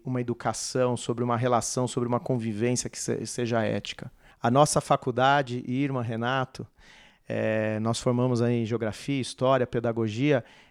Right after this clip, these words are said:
ela ensinou a gente sobre essas questões?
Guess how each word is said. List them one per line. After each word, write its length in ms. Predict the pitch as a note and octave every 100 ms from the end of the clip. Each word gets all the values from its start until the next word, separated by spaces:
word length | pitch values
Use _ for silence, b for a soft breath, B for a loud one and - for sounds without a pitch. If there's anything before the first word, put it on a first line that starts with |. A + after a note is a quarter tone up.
| b -
ela 220 | - D4+
ensinou 420 | D#3+ - C#3 E3
a 60 | B2+
gente 440 | B2 E3+ C3 -
sobre 360 | - B2+ A#2 A#2
essas 300 | A#2+ - -
questões? 800 | G#2+ - C#3+ D3 A2+ - -